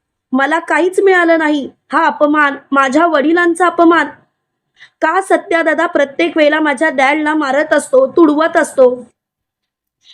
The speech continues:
तेव्हा लगेच निरूपा मोठ्याने बोलते, "काहीही चुकलेलं नाही त्याचं, तुला काही गोष्टी माहिती आहेत का रिया? रिया, जर का तुला काही गोष्टी माहिती नसतील तर प्लीज शांत हो.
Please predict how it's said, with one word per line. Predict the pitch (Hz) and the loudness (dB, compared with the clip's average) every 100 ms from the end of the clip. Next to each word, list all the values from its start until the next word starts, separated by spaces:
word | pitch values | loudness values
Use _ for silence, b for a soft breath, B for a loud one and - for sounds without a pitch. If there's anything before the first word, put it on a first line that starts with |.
| _ | _
तेव्हा | 269 285 | 0 2
लगेच | 294 269 294 294 | 0 -2 -4 0
निरूपा | 269 254 294 302 | 2 2 0 0
मोठ्याने | 285 240 277 302 320 | 0 0 2 0 -2
बोलते, | 311 302 262 277 | -2 0 0 0
"काहीही | 269 294 285 320 370 | 0 -2 0 0 0
चुकलेलं | 381 349 302 302 311 320 | 0 0 2 4 2 2
नाही | 269 294 | 0 0
त्याचं, | 349 294 294 269 262 262 - _ _ _ _ | 0 -2 0 0 0 -2 -8 _ _ _ _
तुला | 320 320 | 2 2
काही | 330 330 | 0 -2
गोष्टी | 277 294 - 339 | 0 -2 0 0
माहिती | 302 269 269 349 | 0 -2 0 2
आहेत | 370 359 | 2 0
का | 330 | -2
रिया? | 311 262 240 262 - - _ _ _ _ b b | -2 -2 0 -2 -4 -16 _ _ _ _ b b
रिया, | 285 311 339 | 2 2 2
जर | 339 311 | 0 -2
का | 330 | 0
तुला | 339 311 320 | 0 0 0
काही | 311 320 | -2 0
गोष्टी | 277 269 330 | 0 0 0
माहिती | 302 262 254 330 | 0 0 0 0
नसतील | 339 - 302 302 | 0 0 -2 0
तर | 330 | -4
प्लीज | - 277 339 - | -2 0 0 -2
शांत | 269 254 262 | -2 -2 2
हो. | 311 302 254 | 2 4 2